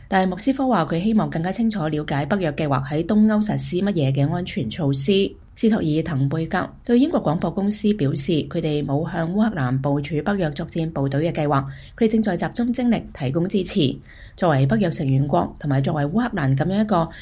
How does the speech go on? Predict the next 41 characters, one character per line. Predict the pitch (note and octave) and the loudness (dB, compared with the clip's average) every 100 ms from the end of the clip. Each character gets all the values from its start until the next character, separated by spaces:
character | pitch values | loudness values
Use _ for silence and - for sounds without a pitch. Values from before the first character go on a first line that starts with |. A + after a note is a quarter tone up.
| - - | -12 -4
強 | D#3 D#3+ | -2 0
大 | F3 | 0
而 | E3+ E3+ | 0 0
備 | C#3+ C3+ C#3 D3 | 0 0 0 -2
受 | C#3+ D3 | 0 -2
重 | C#3+ C#3+ | -2 -4
視 | D3 D3 | -4 -2
嘅 | D3+ | -2
伙 | - C#3 | -2 -2
伴， | D#3 C#3+ C3 C3+ | 0 0 0 -2
係 | C#3 | -2
有 | C3 | 0
區 | C3 F3+ | 0 -2
別 | E3+ C3+ | -2 0
㗎。 | D3 C#3 C#3 - - - - - - - E3+ | 0 0 -2 -12 -20 -20 -20 -20 -20 -8 -6
莫 | |
斯 | C#3+ G3+ | -4 -2
科 | G#3 G3+ | 0 0
喺 | G3+ D#3 E3 | 0 -2 0
烏 | G#3+ | 0
克 | G3 | 0
蘭 | D3 B2+ | -2 0
東 | C#3 G3+ | 0 0
部 | E3+ | 0
邊 | G3+ G3+ | 0 0
境 | G3+ E3 | 0 -2
集 | F#3+ | -4
結 | D3+ E3+ | -4 -4
咗 | E3 D#3+ | -2 -4
超 | - G#3+ | -2 0
過 | G#3+ E3 | 0 -2
十 | E3 - | -2 -4
萬 | D#3+ D3 | -2 0
名 | C3+ B2+ | 0 -2
嘅 | D#3+ | -4
士 | - D3+ | -4 -4
兵 | D3+ G#3 G#3+ | 0 2 2
同 | F#3+ | 2
埋 | B2+ | 0
武 | C3 C#3 | 0 0
器。 | F3+ D#3+ D3+ | 0 -2 -2